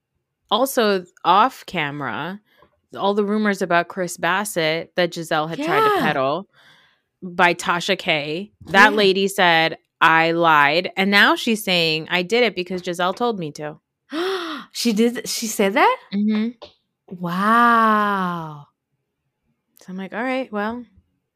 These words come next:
Speaker 1: there you go." And now, alle-, now look, now we're gonna go into major alleged territory, okay?
Speaker 2: Ugh.
Speaker 1: Allegedly, allegedly, allegedly, on the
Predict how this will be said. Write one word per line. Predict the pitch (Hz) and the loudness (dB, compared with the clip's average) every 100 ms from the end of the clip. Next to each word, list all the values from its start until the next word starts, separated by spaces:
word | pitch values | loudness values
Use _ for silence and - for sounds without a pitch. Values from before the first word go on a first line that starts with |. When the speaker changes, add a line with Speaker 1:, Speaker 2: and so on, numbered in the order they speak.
| _ _ 190 | _ _ 0
Speaker 1:
there | 202 | 2
you | 220 | 2
go." | 220 202 | 2 2
And | 190 190 | 2 2
now, | 202 220 208 - | 2 4 2 -2
alle-, | 185 196 - | 0 0 0
now | 165 160 165 | -4 -4 -2
look, | 170 - - | -2 -4 -6
now | 165 185 | 0 2
we're | 185 | 2
gonna | 190 | 0
go | 185 180 | 2 2
into | 175 | 2
major | 165 175 175 190 | -2 -2 -2 -2
alleged | 165 160 151 151 151 | -2 -2 -2 -4 -8
territory, | - 127 127 127 120 117 | -8 -8 -8 -10 -8 -10
okay? | - - 156 202 | -14 -10 -4 -4
Speaker 2:
Ugh. | 170 160 143 135 - - _ | -4 -10 -12 -14 -18 -20 _
Speaker 1:
Allegedly, | 160 170 180 185 190 196 | -6 0 0 0 -2 0
allegedly, | 180 175 165 170 175 | 0 0 -2 -2 -2
allegedly, | 165 151 147 147 147 143 139 _ _ _ _ - | 0 0 -2 -6 -6 -6 -6 _ _ _ _ -6
on | 160 160 160 165 175 180 _ _ - | -2 0 0 0 -4 -8 _ _ -16
the | 170 180 170 165 160 156 151 | -6 -2 -2 -2 -2 -2 -4